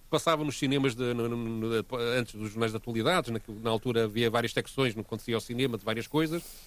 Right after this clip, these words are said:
mas com o macartismo, nos anos cinquenta, a parte da internacional foi simplesmente banida,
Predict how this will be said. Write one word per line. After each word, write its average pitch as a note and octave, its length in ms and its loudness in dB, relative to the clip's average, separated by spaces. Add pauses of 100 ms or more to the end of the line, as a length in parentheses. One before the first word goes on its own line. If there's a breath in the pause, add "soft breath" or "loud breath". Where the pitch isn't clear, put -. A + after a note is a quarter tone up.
(280 loud breath)
mas D3+ 140 4 (200)
com E3+ 100 8
o E3 40 8
macartismo, E3 600 2
nos C3+ 160 2
anos C#3+ 160 4
cinquenta, D#3+ 680 4
a C#3+ 100 4
parte D3+ 340 0
da C#3+ 80 2
internacional D3 560 2
foi B2 160 8
simplesmente C3 460 2
banida, C3+ 540 4